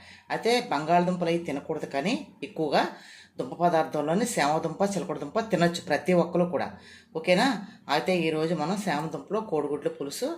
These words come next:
నేను ఇప్పుడు కుక్కర్లో చక్కగా రెండు విజిల్ వేయించుకుందాం. ఇవి రెండంటే రెండే విజిల్, ఎక్కువ వేసుకుంటే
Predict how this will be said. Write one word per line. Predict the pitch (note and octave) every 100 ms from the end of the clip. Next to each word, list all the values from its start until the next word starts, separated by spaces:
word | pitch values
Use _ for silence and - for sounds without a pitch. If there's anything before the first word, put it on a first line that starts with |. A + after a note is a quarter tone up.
| - - - -
నేను | D3+ F3 B3
ఇప్పుడు | F3 F3
కుక్కర్లో | D3+ - E3+ D#3+ B3+ - - - _
చక్కగా | D3+ - D3 D4+ E4+ - _ D3+
రెండు | F3 E3
విజిల్ | D#3+ F3 E3+
వేయించుకుందాం. | E3 E3 - C#3 C#3 C#3
ఇవి | E3+ C4+ - - - D#3
రెండంటే | E3 E3 D#3+ G#3 F#3+
రెండే | D#3+ E3 F3
విజిల్, | D3+ C#3 B2 D3 - - - F3
ఎక్కువ | G3+ G#3
వేసుకుంటే | G3 F#3+ F3 G3